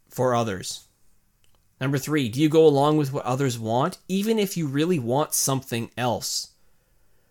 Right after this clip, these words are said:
Number four, do you accept blame for things that you know are not really your responsibility? Number five, do you put aside your own opinions and accept the views of others to be accepted? Number six, do you pretend everything is okay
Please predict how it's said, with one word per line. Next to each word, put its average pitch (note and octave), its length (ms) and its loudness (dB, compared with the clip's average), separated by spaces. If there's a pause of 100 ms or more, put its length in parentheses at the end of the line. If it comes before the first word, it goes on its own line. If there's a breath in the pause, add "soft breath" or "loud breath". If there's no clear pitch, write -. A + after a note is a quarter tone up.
(280)
Number C#3 240 0
four, C#3+ 300 2
do B2 100 -4
you D3 80 2
accept E3 420 -2
blame C#3+ 300 -2
for D3 140 -4
things A#2 540 -4 (380 loud breath)
that B2+ 140 -4
you C3+ 140 2
know C#3 240 4
are B2 140 0
not C3+ 420 -2
really D#3 240 2
your B2+ 300 0
responsibility? B2 1040 -6 (800)
Number C3 260 0
five, B2 540 2 (480 soft breath)
do - 80 -4
you C3 60 0
put C#3+ 140 0
aside C3+ 280 2
your B2 140 2
own C3 60 2
opinions B2+ 520 -2
and A#2+ 100 -4
accept - 420 -2
the C#3 80 -4
views B2+ 420 -2
of A#2 200 -2
others A2 520 -2
to G#2+ 100 -10
be G2+ 160 -8
accepted? - 600 -8 (1000)
Number C3+ 260 0
six, - 640 0
do A#2+ 200 -10
you B2+ 160 -2
pretend C3 480 -4
everything B2+ 400 -4
is A#2 160 -4
okay A#2+ 560 -4